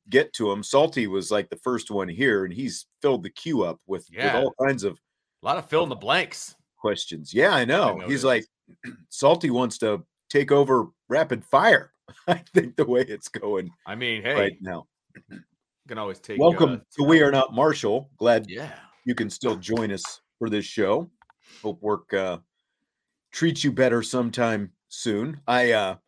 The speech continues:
Speaker 1: I had an appointment with my, uh, my heart guy today.
Speaker 2: Ooh.
Speaker 1: And I don't know if you remember, he's the guy who put in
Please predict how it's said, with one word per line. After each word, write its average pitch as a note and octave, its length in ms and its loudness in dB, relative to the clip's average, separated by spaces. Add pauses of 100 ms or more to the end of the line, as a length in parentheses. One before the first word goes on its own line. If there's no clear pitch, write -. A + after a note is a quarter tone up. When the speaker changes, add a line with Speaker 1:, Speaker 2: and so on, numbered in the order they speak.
(360)
Speaker 1:
I D3 100 6
had F3 140 10
an D3+ 140 8
appointment D3+ 480 2
with A#2+ 180 -4
my, A2+ 380 2
uh, F#2+ 320 -2 (280)
my G#2+ 140 -4
heart E3 280 4
guy G#2+ 320 2 (340)
today. G#2 480 -2
Speaker 2:
Ooh. F2 260 -12 (840)
Speaker 1:
And D3+ 120 2
I E3 60 8
don't F#3 140 4
know E3+ 120 10
if E3 60 -6
you D3+ 140 2
remember, C#3 560 4
he's A#2+ 180 -2
the B2 80 -2
guy C3 180 6
who B2+ 120 2
put C3 240 0
in B2 300 0